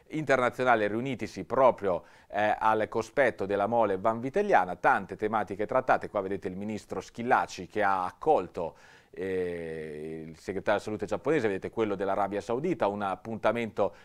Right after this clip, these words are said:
che continua anche oggi ad Ancona. Tra i temi trattati, tornando sul Corriere Adriatico, anche, eh, una riflessione da parte del ministro Schillaci sulla dengue che si sta,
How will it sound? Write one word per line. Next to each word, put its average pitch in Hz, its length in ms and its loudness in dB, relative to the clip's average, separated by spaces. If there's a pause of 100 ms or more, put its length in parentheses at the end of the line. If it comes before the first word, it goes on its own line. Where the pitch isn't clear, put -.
che 123 120 -2
continua 120 680 -2
anche 117 600 2
oggi 107 520 4
ad 139 220 4
Ancona. 95 600 2 (600)
Tra 160 140 4
i 214 100 6
temi 110 380 2
trattati, 123 680 4
tornando 110 420 0
sul 110 220 -8
Corriere 123 340 4
Adriatico, 110 800 2
anche, 95 600 2 (340)
eh, 98 280 -2
una 117 300 0
riflessione 135 840 2
da 92 140 0
parte 104 260 4
del 98 180 -2
ministro 110 540 -2
Schillaci 113 680 2
sulla 104 480 -4
dengue 107 440 0
che 92 140 -8
si 90 140 -12
sta, 101 320 2